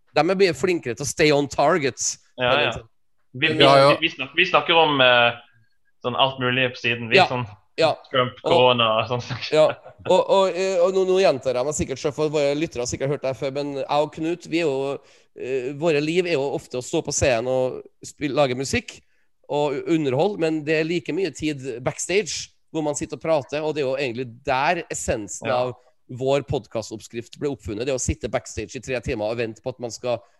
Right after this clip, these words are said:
Speaker 1: gå opp på scenen og spille en jingle, da blir det mye Star Wars-prat, og, og som sklir over til det annet, og til det annet, og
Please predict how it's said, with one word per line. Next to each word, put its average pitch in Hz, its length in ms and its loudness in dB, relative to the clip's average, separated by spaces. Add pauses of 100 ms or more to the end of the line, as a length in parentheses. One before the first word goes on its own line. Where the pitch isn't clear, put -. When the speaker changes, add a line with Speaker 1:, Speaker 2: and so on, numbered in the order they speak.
(140)
Speaker 1:
gå 135 120 0
opp 107 100 -8
på 117 80 -8
scenen 117 180 -2
og 110 60 -10
spille 131 240 -4
en 139 40 -6
jingle, 139 420 0 (280)
da 147 80 2
blir 160 220 0
det 139 80 0
mye 156 120 -2
Star 131 220 2
Wars-prat, 104 560 -6 (140)
og, 131 160 0 (100)
og 139 160 -4
som 165 140 -6
sklir 147 400 -4
over 123 160 -2
til 131 100 -4
det 127 80 2
annet, 101 300 -2
og 113 120 -6
til 139 120 -8
det 127 60 -2
annet, 104 200 -4
og 131 120 -2